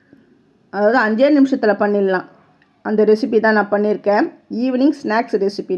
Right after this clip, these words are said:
நான் பண்ணியிருக்கேன். இந்த வீடியோவை ஸ்கிப் பண்ணாம பாருங்க. அப்பதான் நான் போடுற இன்கிரீடியன்ட்ஸ் எல்லாமே உங்களுக்கு தெரிய வரும். ஃபஸ்ட்டு பிரெட் எடுத்துட்டு அது ஓரங்கள்லாம் கட் பண்ணிடணும். ஈஸியா இதை கட் பண்ணிடலாம். இந்த ரெண்டு பக்கம் மட்டும் கட் பண்ணுங்க.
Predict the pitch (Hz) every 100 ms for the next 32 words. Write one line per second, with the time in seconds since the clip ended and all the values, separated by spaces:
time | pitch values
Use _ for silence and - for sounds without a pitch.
0 | 185 190 185 196 196 - 190 330 - _
1 | _ _ - 240 233 269 262 240 285 -
2 | 269 254 247 226 220 208 208 208 208 220
3 | 254 247 220 226 240 233 233 247 233 220
4 | 262 214 233 226 247 220 196 185 185 202
5 | 214 190 175 185 269 - - _ _ _
6 | _ _ _ _ _ - 208 220 226 220
7 | 226 220 247 202 214 - 233 508 - _
8 | _ _ 226 220 214 240 302 294 247 214
9 | 220 330 392 311 _ - 240 - 269 190
10 | 180 165 - _ _ _ 226 269 294 294
11 | 285 233 202 220 220 247 233 190 185 170
12 | 208 202 214 277 285 269 269 262 220 262
13 | 262 214 208 240 196 175